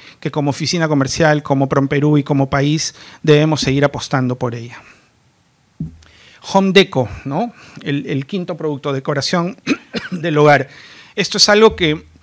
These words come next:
que explotó o que se multiplicó en la pandemia, ¿no?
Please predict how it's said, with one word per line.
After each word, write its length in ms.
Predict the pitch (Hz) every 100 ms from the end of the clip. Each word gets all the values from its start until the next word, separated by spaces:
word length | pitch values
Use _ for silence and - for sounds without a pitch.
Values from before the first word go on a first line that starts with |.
| - - - - _ - - - _ _ _ - _ _ _ _ _ _
que 100 | 185
explotó 880 | 160 - - 170 160 - 214 220 202 - - - - -
o 140 | 180 135
que 560 | 156 143 139 139 - - -
se 200 | - 160
multiplicó 920 | 151 143 160 135 156 - 190 202 - _ _
en 140 | - 143
la 120 | 139
pandemia, 640 | 143 156 196 127 104 98 -
¿no? 180 | 143 233